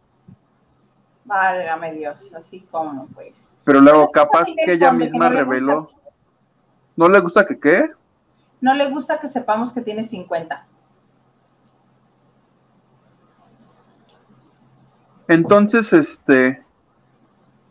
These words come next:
Speaker 2: a ver, aquí está Happy Birthday.
Speaker 1: Ya
Speaker 2: Ah,
Speaker 1: no
Speaker 2: cuarenta y,
Speaker 1: vas.
Speaker 2: cuarenta y cuatro.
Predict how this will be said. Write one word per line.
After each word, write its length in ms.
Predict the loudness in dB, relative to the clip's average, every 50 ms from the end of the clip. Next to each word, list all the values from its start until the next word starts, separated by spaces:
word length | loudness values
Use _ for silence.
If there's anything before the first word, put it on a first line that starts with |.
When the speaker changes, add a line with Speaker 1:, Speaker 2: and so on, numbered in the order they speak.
| _ _ _ _ _ _ _ _ _ _ _ _ _ _
Speaker 2:
a 120 | 0 2 4
ver, 100 | 4 4
aquí 220 | 4 4 2 0
está 340 | 0 0 0 2 2 2 2 0
Happy 280 | -4 -6 -4 -2 -2
Birthday. 240 | -2 -2 -4 -10 _ _ -20 -20 _ _ _ _ _ _ _ _ _ _ _ -6
Speaker 1:
Ya 140 | -2 0 0
Speaker 2:
Ah, 40 | 0
Speaker 1:
no 60 | 2
Speaker 2:
cuarenta 400 | 2 2 2 2 2 2 2 0 0
y, 40 | 0
Speaker 1:
vas. 80 | -2 -6 -8
Speaker 2:
cuarenta 580 | -6 -4 0 0 2 2 0 -2 -2 0 2 2
y 100 | 2 2
cuatro. 540 | 0 2 2 2 2 0 -4 -4 -6 -6